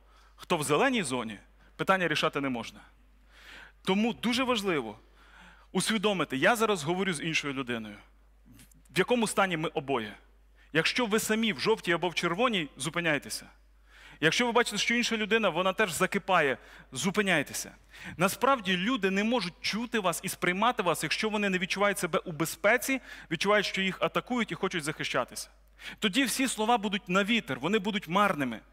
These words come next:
Тоді діалогу не вийде. Є сенс говорити тільки тоді, коли хоча б хтось один знаходиться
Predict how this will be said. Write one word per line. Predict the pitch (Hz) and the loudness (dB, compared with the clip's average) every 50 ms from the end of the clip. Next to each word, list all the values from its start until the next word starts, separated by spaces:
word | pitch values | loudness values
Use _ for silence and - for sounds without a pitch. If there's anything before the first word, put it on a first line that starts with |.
| - - - - | -18 -16 -14 -6
Тоді | - 196 185 180 262 247 | -4 -2 0 0 0 2
діалогу | 226 254 233 233 247 269 220 220 226 | 4 4 4 4 4 2 2 2 2
не | 214 214 208 | 2 2 2
вийде. | 190 180 247 254 226 175 139 127 110 - - - - _ _ _ _ _ | 2 0 0 0 0 0 -2 -2 -4 -4 -10 -20 -20 _ _ _ _ _
Є | - - 156 233 262 | -6 0 2 2 2
сенс | - - 262 262 240 202 - | 4 2 2 2 0 0 -4
говорити | 143 143 160 156 175 196 233 226 - 165 | -4 -4 -2 0 0 0 0 0 -4 -4
тільки | - 208 196 175 - 156 | -4 -4 -4 -2 -4 -4
тоді, | - 156 147 - 214 220 | -4 -4 -4 -2 -2 -4
коли | - - - 180 180 196 208 208 196 - - - - - - - _ _ _ _ | -2 -2 -4 0 0 2 0 0 -2 -6 -12 -20 -20 -20 -20 -20 _ _ _ _
хоча | - - 143 - 151 147 | -8 -8 -4 0 2 2
б | 165 - | 2 2
хтось | - 233 226 - | 0 -2 0 -2
один | 240 214 151 151 175 190 160 | -4 -2 -2 -2 -2 -2 -2
знаходиться | 127 135 - - 160 156 156 - - 165 160 156 | -4 -6 -4 -2 -4 -4 -4 -4 0 0 0 0